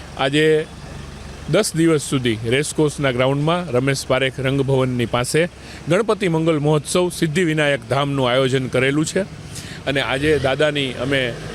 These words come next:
શોભાયાત્રા સ્વરૂપે અહીંયા દાદાની પધરામણી કરી છે અને દાદાનું સ્થાપન કરી અને દરરોજ વિવિધ કાર્યક્રમો,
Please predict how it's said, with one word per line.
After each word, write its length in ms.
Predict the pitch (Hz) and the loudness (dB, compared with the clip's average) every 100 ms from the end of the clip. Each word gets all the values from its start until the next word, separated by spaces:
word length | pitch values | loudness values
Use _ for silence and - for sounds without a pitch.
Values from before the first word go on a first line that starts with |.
| - | -2
શોભાયાત્રા 580 | 143 170 160 151 151 | 2 2 2 2 0
સ્વરૂપે 460 | 127 151 147 135 131 | 0 2 2 2 0
અહીંયા 460 | 113 - 127 139 127 | -2 -4 -2 0 2
દાદાની 420 | 127 131 135 123 | 0 0 0 0
પધરામણી 540 | 117 120 135 156 160 | -2 0 0 0 0
કરી 240 | 156 160 165 | 2 2 2
છે 180 | 180 185 - - - - | 0 0 -4 -12 -10 -4
અને 400 | 131 139 135 123 - | -2 0 0 -2 -2
દાદાનું 380 | 139 147 147 139 | -2 0 0 0
સ્થાપન 500 | 131 - 139 160 165 | -2 -2 0 0 0
કરી 300 | 156 202 143 - - - | 2 2 2 -2 -12 -6
અને 380 | 143 151 143 135 127 - - | -2 0 0 -2 -4 -10 -4
દરરોજ 360 | 147 156 190 151 | 2 4 4 2
વિવિધ 400 | 131 151 202 185 | 0 2 2 0
કાર્યક્રમો, 720 | 180 170 180 170 175 170 170 | 0 2 2 2 2 2 0